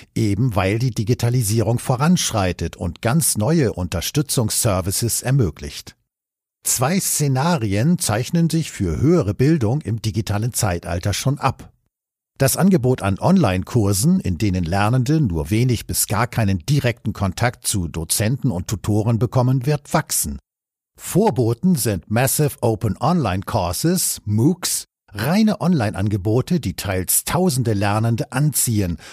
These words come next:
aber bloß von einer Handvoll Lernassistenten betreut werden, was nicht zuletzt daran liegt, dass die moocs gewollt kostenfrei sind.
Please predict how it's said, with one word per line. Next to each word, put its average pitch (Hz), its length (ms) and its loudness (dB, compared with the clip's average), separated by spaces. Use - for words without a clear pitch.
aber 117 240 2
bloß 113 380 2
von 123 140 -2
einer 92 240 -2
Handvoll 117 460 0
Lernassistenten 117 920 -2
betreut - 540 0
werden, 76 380 -4
was - 260 0
nicht - 280 -2
zuletzt 151 440 0
daran 143 400 2
liegt, 147 320 0
dass 123 220 0
die 110 220 -2
moocs 120 480 0
gewollt 110 420 -2
kostenfrei 85 640 -4
sind. - 460 -10